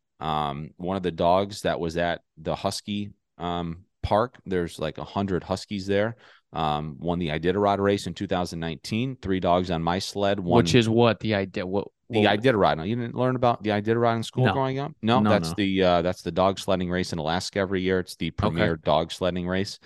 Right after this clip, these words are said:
Speaker 1: Um, you know, very big deal. I had three dogs on my sled that won Europe's longest dog sledding race last year.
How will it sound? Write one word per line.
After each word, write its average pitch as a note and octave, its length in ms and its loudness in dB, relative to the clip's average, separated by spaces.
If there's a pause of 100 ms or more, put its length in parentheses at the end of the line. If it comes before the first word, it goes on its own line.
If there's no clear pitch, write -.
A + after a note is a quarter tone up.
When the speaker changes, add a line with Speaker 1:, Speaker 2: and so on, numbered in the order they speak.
(340)
Speaker 1:
Um, B1+ 480 -6 (160)
you D2+ 120 -4
know, A#1 160 -8
very E2+ 260 -2
big D#2+ 280 -4
deal. A#2+ 500 0
I D2 200 -4
had E2+ 180 -4
three F#2+ 180 -2
dogs F2 340 2
on E2+ 120 -2
my E2+ 140 -2
sled F#2 280 -6
that E2+ 160 -2
won E2 160 0
Europe's F2 400 -2
longest E2+ 720 -4
dog E2 240 2
sledding E2+ 340 -2
race E2+ 240 -4
last D#2 300 -4
year. G2 300 0